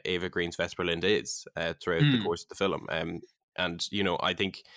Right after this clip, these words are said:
Speaker 1: it's unfortunate that she dies at the end, and obviously we have that iconic line that's ripped straight out of the book, like, "Oh, the bitch is dead," um, which I think is kind of, it's, <sighs> it's almost like, because we're beginning with the James Bond formula again almost, and we're beginning with a new Bond,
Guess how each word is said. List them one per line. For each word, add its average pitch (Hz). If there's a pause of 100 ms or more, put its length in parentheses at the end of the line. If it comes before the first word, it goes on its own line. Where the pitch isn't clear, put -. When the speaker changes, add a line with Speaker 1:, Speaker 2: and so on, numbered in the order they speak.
(240)
Speaker 1:
it's -
unfortunate 117
that 107
she 107
dies 107
at 95
the 101
end, 98
and 92
obviously 95
we 92
have 92
that 90
iconic 90
line 87
that's 87
ripped 90
straight 90
out 85
of 85
the 85
book, 87
like, 82 (100)
"Oh, 82
the -
bitch -
is 85
dead," 85 (460)
um, 82
which 95
I 92
think 95
is 87
kind 90
of, 85 (1080)
it's, - (160)
<sighs> -
it's 113
almost 127
like, 113
because 117
we're 120
beginning 113
with 107
the 101
James 104
Bond 104
formula 98
again 95
almost, 101
and 87
we're 87
beginning 90
with 87
a 87
new 90
Bond, 92